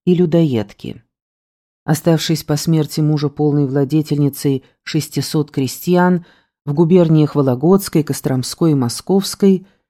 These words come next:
в течение семи лет замучила до смерти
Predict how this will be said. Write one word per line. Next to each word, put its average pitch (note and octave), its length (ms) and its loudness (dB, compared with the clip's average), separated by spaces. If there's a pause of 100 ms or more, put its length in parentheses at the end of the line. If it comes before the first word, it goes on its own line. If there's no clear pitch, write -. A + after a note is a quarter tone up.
(640)
в - 60 -20
течение A#3 560 4
семи G3 420 4
лет B3+ 540 -2 (280)
замучила D#3 760 2
до F3 240 0
смерти A#2+ 720 -6